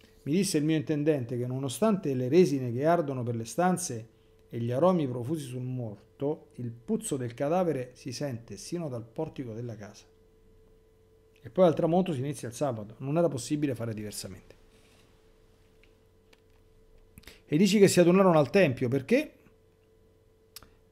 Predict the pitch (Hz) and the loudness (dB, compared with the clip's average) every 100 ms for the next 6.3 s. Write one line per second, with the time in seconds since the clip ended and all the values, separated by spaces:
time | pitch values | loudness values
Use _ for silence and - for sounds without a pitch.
0 | - 160 143 139 165 233 240 175 151 156 | -2 -2 2 4 6 6 4 2 2 4
1 | 147 151 190 170 170 147 127 131 147 165 | 4 4 4 4 2 2 0 0 0 0
2 | - 127 117 117 _ _ _ _ _ _ | -2 -2 -4 -10 _ _ _ _ _ _
3 | - 147 143 143 - 160 143 123 127 120 | 0 2 2 0 0 2 2 0 -2 -4
4 | 104 98 107 113 - 135 180 196 214 220 | -4 -6 -8 -8 0 12 12 12 8 8
5 | 233 190 170 185 175 170 151 127 127 123 | 10 10 8 4 2 2 2 0 -2 0
6 | 139 135 - | -2 -4 -8